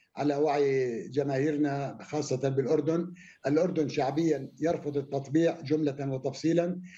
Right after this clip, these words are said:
ويعني يقاوم التطبيع. وجماهير الوحدات على سبيل المثال هي جماهير تتسم بالوعي، وقد قامت بمظاهرات أمام النادي وعبرت عن رأيها برفض هذه الخطوة،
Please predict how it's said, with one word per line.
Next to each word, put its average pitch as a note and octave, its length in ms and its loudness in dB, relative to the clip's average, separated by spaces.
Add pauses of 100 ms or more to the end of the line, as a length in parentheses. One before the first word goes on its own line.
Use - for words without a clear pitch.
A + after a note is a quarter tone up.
(220)
ويعني C#3+ 1400 0
يقاوم D3 460 2
التطبيع. B2 520 -2 (340)
وجماهير E3 580 2
الوحدات D#3+ 480 -2
على C#3+ 100 -4
سبيل D#3 280 -2
المثال E3 520 0 (260)
هي E3 140 4
جماهير D#3+ 440 2
تتسم D#3+ 560 -2
بالوعي، E3 460 0 (300)
وقد D3+ 760 0
قامت E3+ 280 2
بمظاهرات D#3 720 0
أمام D#3+ 300 -2
النادي E3+ 560 0 (260)
وعبرت D#3 840 0
عن D3 100 2
رأيها F3 560 2 (240)
برفض D#3+ 600 2
هذه D#3 300 0
الخطوة، F3 520 -2